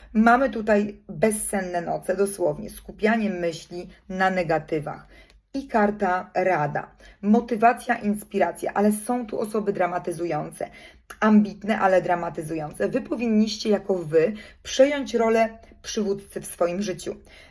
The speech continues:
E, kochani, stanąć w świetle reflektorów. Być może ktoś staje w świetle reflektorów, ma jakiś event, jakieś wydarzenie właśnie w tym tygodniu. Publiczne przemowy, więc kochani, kto z was będzie przemawiał publicznie?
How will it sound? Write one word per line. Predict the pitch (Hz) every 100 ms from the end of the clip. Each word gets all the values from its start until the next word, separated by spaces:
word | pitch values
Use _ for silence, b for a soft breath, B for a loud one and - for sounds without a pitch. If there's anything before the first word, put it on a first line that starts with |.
| -
E, | 190
kochani, | 190 185 175 156 214 B
stanąć | - - - 240 247 240 214
w |
świetle | - - 185 208 190
reflektorów. | 180 175 165 156 151 151
Być | 175 -
może | 156 185
ktoś | - 214
staje | 208 - 277 285
w | 214
świetle | - - 175 156 165 B B B
reflektorów, | 180 190 156 185 185 156 160 -
ma | 175
jakiś | 175 196 226 208 -
event, | 262 214 214 220 B B -
jakieś | 180 190 175 202 175
wydarzenie | 196 202 202 294 302
właśnie | 208 180 180 175
w |
tym | - 170 156
tygodniu. | 175 160 151 143 - B _ -
Publiczne | 302 233 196 156 190 190
przemowy, | - 196 175 151 151
więc | 160 180 - - B B _
kochani, | - 214 180 165
kto | - -
z | 175
was | 240 294
będzie | 233 202 170
przemawiał | - 175 165 151 147
publicznie? | 170 160 165 - -